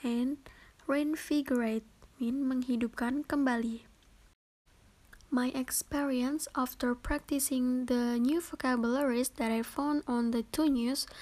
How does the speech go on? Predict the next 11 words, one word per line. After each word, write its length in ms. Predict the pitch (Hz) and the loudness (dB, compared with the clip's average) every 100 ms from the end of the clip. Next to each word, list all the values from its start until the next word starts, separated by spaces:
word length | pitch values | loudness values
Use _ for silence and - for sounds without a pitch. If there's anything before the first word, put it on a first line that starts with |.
| - - - | -16 -10 0
in 160 | 240 | 0
my 180 | 240 240 | 2 2
daily 300 | 247 311 285 | 2 2 2
life, 420 | 233 240 320 - - - - - | 2 0 -2 -8 -18 -20 -20 -4
I 140 | 311 311 | 0 2
feel 240 | - 320 | 2 0
very 400 | - 302 302 302 | 4 4 4 4
excited 600 | 269 - 262 240 - 311 - | 0 0 0 2 2 0 0
and 220 | 254 240 247 | 0 0 0
happy, 400 | 240 - 220 233 - - - - - - - | -2 0 2 4 4 2 -20 -20 -20 -20 -8
because 560 | 294 - 277 277 285 | -6 0 2 2 0